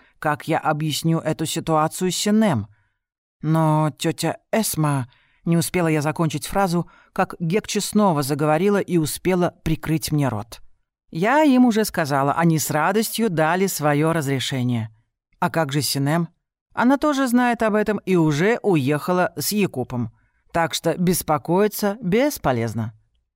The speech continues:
Не могло быть другой причины, чтобы она так долго задерживалась в туалете и настойчиво не пускала меня.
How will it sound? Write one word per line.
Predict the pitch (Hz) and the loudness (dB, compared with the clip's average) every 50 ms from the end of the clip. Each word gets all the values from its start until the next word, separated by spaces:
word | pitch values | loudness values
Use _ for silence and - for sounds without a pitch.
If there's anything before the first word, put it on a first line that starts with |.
| _ _ _ _ _ _ | _ _ _ _ _ _
Не | 240 247 254 | 2 4 4
могло | 269 277 269 226 214 214 196 190 | 6 4 4 4 2 4 2 4
быть | 170 185 180 - 151 135 | 2 2 0 0 -4 -4
другой | 165 165 156 175 175 165 | -4 -2 0 2 2 2
причины, | - 160 165 - - - 247 262 277 262 | 2 0 -2 -2 0 2 4 4 4 4
чтобы | 247 - 233 185 185 180 | 2 0 0 0 2 2
она | 180 175 165 | 2 2 2
так | - 170 156 151 143 | 0 0 0 0 0
долго | 143 160 185 214 233 214 220 214 | 2 2 4 4 2 2 2 0
задерживалась | 175 180 170 147 139 151 156 147 131 147 135 135 131 135 120 - | 0 0 0 0 0 0 0 0 0 -2 -2 -2 -2 -4 -6 -6
в | - - | -4 -2
туалете | 156 143 131 127 143 190 220 - - 196 | 0 0 0 0 0 0 0 0 -2 -2
и | - 170 | 0 0
настойчиво | 160 147 135 120 - - - 185 214 240 - - 208 196 196 | 0 0 0 -2 -4 -4 0 0 0 0 0 0 0 2 2
не | 180 160 | 2 2
пускала | - 143 135 - - - 139 131 127 123 | 0 -2 -8 -8 -4 -2 0 0 0 0
меня. | 127 127 127 127 123 120 | 0 0 0 -2 -2 -4